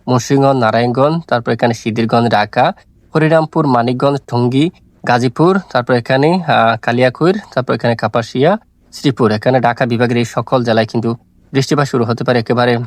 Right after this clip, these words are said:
মাঝারি থেকে ভারী বৃষ্টিপাত শুরু হতে পারে। শ্রীনগরের দিকে দেখুন, এখানে, আহ, বেশিরভাগ এলাকায় মাঝারি থেকে ভারী বৃষ্টিপাত শুরু হওয়ার সম্ভাবনা রয়েছে কয়েক ঘন্টার জন্য।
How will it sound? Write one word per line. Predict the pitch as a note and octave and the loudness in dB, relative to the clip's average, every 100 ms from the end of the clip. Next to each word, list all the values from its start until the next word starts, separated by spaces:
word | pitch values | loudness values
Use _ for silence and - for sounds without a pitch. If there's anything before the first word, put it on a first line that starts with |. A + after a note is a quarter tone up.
| - | -4
মাঝারি | A#2 A2+ B2+ C3 | -2 0 0 -2
থেকে | B2 B2+ | -2 0
ভারী | A2+ A2+ | 0 0
বৃষ্টিপাত | A#2 - A#2 | -4 -4 -6
শুরু | - A2 | -2 -2
হতে | A2 A2 | 0 -2
পারে। | A#2 C3+ | -2 -2
শ্রীনগরের | E3+ - B2 A2+ A2+ G#2 | -2 -2 0 0 -2 -6
দিকে | G#2+ | -6
দেখুন, | G#2+ G#2 C3 F3+ _ _ | -6 -4 -4 -4 _ _
এখানে, | B2 A2+ G#2+ G#2+ _ _ _ - | -6 -2 -2 -4 _ _ _ 0
আহ, | A2 | 2
বেশিরভাগ | A2 A#2+ C3 C3 - | 2 -2 -2 0 2
এলাকায় | A#2 A#2+ D#3 | 0 2 0
মাঝারি | C3 G#2+ A2 | 0 -2 -4
থেকে | A#2 A2+ D3+ | -4 -4 -2
ভারী | B2 G#2+ | 0 0
বৃষ্টিপাত | G#2+ - A2 | -2 -4 -6
শুরু | G#2 G#2+ | -4 -4
হওয়ার | G#2+ G#2+ | -2 -4
সম্ভাবনা | A2+ G#2 G#2 G#2 | -6 -8 -8 -6
রয়েছে | G2+ G2+ D#3 | -6 -4 -4
কয়েক | D#3+ A2+ G#2 | 0 -2 0
ঘন্টার | A#2 G#2 G2+ | -2 -2 -2
জন্য। | G2+ A2+ D#3+ | -4 0 0